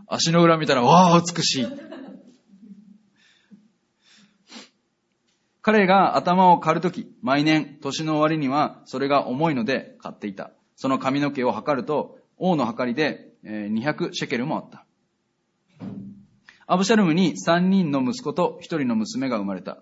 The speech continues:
その娘の名はタマルといって、非常に美しい娘であった。アブシャロムについて書いてあるんですけど、その最初はその彼の容姿ですね。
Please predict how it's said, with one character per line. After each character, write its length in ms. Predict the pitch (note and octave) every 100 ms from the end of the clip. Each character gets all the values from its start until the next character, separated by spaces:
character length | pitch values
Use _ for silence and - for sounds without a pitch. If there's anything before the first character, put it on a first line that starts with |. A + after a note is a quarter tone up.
| _
そ 160 | -
の 80 | A#2+
娘 320 | A#2 A#2 B2
の 80 | A#2+
名 100 | A2+
は 260 | B2 B2+ - _ -
タ 100 | E3
マ 120 | D3+
ル 80 | A2+
と 100 | G#2
い 60 | G2
っ 20 |
て、 320 | - D3+ -
非 60 | B2
常 200 | A2+ B2
に 100 | C3+
美 320 | F2+ - D3+
し 100 | C3 D#3+
い 200 | A2 - - -
娘 280 | - A2
で 240 | G#2+ C3+ -
あ 60 | -
っ 60 | -
た。 160 | _ _ _ _ _ _ _ _ _ _ _ _ _ D3+ D3
ア 80 | D#3+
ブ 80 | F3+
シ 60 |
ャ 20 | A3
ロ 60 |
ム 60 | F#3
に 80 | D3
つ 100 | D#3
い 60 |
て 100 | -
書 80 | D#3
い 60 | D3
て 60 |
あ 20 | C3
る 60 |
ん 20 |
で 40 | A2+
す 60 |
け 80 | B2+
ど、 220 | A#2+ A2+
そ 100 | -
の 80 | A#2+
最 200 | A#2 C#3+
初 120 | C#3
は 260 | D3+ D3+ B2+
そ 120 | A#2+
の 100 | A#2+
彼 220 | A#2+ B2+
の 80 | A2
容 240 | G2 A#2 A#2
姿 120 | B2
で 80 | A#2
す 120 | F#2+
ね。 180 | A2